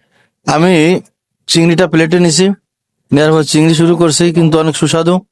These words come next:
আমার কাছে মনে হচ্ছে এত সুন্দর রান্না এত সুন্দর স্পেশাল ভাবে ফ্লেভার দিয়ে করা, আমার কাছে মনে হচ্ছে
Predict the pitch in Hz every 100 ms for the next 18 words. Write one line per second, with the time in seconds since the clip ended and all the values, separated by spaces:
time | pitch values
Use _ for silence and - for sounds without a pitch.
0 | _ _ _ - 151 165 170 185 170 175
1 | 175 160 160 165 180 175 180 175 - _
2 | _ _ 123 135 156 165 165 156 156 165
3 | 165 156 - 165 - 170 156 160 160 -
4 | - - 160 165 165 160 156 139 156 127
5 | 117 - _ 160 160 147 170 165 165 165
6 | 160 165 165 160